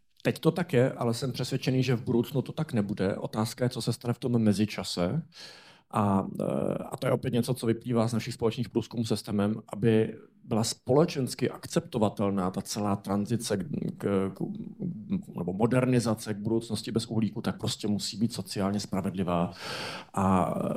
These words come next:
a teď to je hodně na nás, protože na té evropské úrovni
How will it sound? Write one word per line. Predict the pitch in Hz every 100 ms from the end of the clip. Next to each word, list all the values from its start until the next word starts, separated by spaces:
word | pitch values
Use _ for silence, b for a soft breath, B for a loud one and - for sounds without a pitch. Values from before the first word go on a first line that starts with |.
| - -
a | -
teď | 113 -
to | 113
je | 104
hodně | 107 117
na | 101
nás, | 92 82 -
protože | - 104 101 110 101
na | 95
té | 98 95
evropské | 107 113 - 120
úrovni | 110 110 113 107 110 107